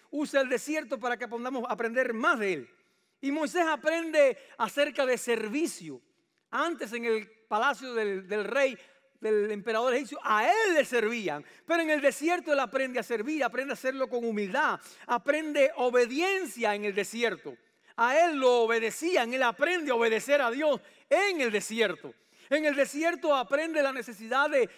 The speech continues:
de compartir con otras personas. Antes la gente estaban dispuestas para él. Ahora él tiene que aprender que muchas veces tenemos que dar primero para después poder recibir. Aprendió a confiar en Dios. Y aunque no estemos hoy,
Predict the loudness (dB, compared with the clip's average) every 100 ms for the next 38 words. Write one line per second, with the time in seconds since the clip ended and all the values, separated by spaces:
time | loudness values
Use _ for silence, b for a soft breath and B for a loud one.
0 | B -2 -2 -2 0 0 2 0 0 -2
1 | -2 -2 -4 -4 -6 -4 -4 -4 B B
2 | -4 -4 0 -2 -2 -6 -8 -8 -4 -2
3 | -2 -4 -8 -2 0 0 -2 -2 -2 0
4 | 2 0 -2 B B -2 -2 -2 -6 -4
5 | -4 -4 -2 -2 -2 -8 -6 -4 -4 -4
6 | -6 -6 -8 -4 -4 -2 0 0 0 -4
7 | -6 -8 -4 0 0 0 -2 -2 0 -4
8 | -4 -2 -2 -4 -2 -2 -2 -4 _ -6
9 | -6 -4 -2 -2 -4 -12 _ _ _ _
10 | _ _ -6 -2 -2 0 2 4 4 2
11 | -4 -6 0 2 4 0 -4 -6 -8 _
12 | _ b b 0 0 0 -2 0 0 0
13 | 0 0 0 -2 -2 -2 0 0 -4